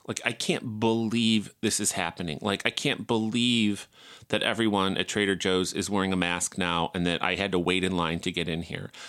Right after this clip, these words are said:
I can't believe that we will probably, um, not go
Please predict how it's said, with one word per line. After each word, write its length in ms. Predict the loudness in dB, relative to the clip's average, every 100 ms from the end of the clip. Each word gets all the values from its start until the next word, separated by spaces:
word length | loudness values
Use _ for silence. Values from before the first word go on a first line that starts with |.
| -6
I 80 | -6
can't 360 | -2 -2 -2 0
believe 800 | 2 2 2 4 4 2 -2 -12 -4
that 340 | 0 0 0 0
we 300 | 2 4 4
will 180 | 2
probably, 800 | 0 0 0 0 0 0 2 -2 -8 -18 -18 -16 -2
um, 560 | 0 2 2 2 0 0
not 260 | 2 2 4
go 280 | 2 2